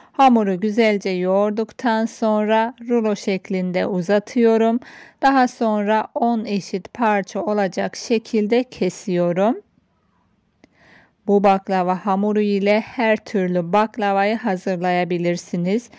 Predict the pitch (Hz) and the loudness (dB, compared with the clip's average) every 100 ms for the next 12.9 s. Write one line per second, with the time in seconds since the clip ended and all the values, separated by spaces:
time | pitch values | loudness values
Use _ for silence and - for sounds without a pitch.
0 | - - _ 190 208 226 226 - 190 180 | -20 -20 _ 2 4 4 2 4 4 2
1 | - 196 214 208 202 185 - 180 170 190 | -2 -2 0 0 -2 -4 -4 -10 -4 -4
2 | 254 226 - 240 226 - 190 175 175 175 | -2 -4 0 0 2 0 0 0 0 -2
3 | 175 202 269 - - - - - 240 226 | 0 0 0 -2 -20 -20 -8 2 4 4
4 | 208 196 220 349 - - - 196 196 196 | 2 0 -2 -4 -10 -6 0 0 2 0
5 | 196 180 180 - 180 180 175 170 - 180 | 0 -2 -2 -4 -6 -2 -2 -2 -4 -6
6 | 196 269 - 190 175 165 180 170 165 - | -4 -6 -2 0 0 -2 -2 -2 -4 -4
7 | 214 233 392 _ _ _ _ _ _ _ | 0 0 -2 _ _ _ _ _ _ _
8 | _ _ _ _ _ _ _ _ _ _ | _ _ _ _ _ _ _ _ _ _
9 | _ _ _ _ - 202 220 220 202 185 | _ _ _ _ 0 2 4 2 2 2
10 | 180 175 175 - 240 220 - - 202 214 | 0 -6 -8 -6 -4 -4 -4 -4 0 0
11 | 262 226 196 190 185 185 185 190 - - | 0 0 0 0 -2 0 0 -2 -12 -8
12 | 202 190 190 - 185 175 175 185 214 | -6 -4 -6 -6 -4 -4 -2 0 -2